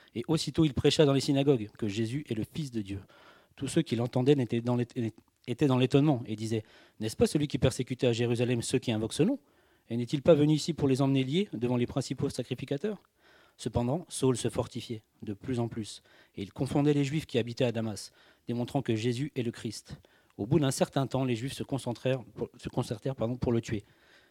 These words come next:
Et leur complot parvint à la connaissance de Saul. On gardait les portes jour et nuit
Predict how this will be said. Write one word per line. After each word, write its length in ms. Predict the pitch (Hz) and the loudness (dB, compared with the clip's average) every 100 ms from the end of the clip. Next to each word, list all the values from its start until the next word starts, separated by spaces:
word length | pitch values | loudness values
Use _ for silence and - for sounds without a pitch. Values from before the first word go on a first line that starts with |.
| _ - | _ -6
Et 60 | |
leur 140 | 113 - | -6 -2
complot 360 | 151 135 151 | -2 2 2
parvint 300 | 156 117 131 | 2 0 2
à 20 | |
la 100 | 117 | 0
connaissance 460 | 107 135 131 151 139 | 2 0 2 2 2
de 100 | 123 | 0
Saul. 340 | - 120 104 98 - | 0 0 -2 -6 -10
On 120 | 104 | -6
gardait 280 | 104 107 117 | -4 -2 -2
les 100 | 107 | -2
portes 300 | - 147 - | 2 2 0
jour 240 | 107 127 | 0 0
et 60 | 113 | 0
nuit 220 | 113 131 | -2 -4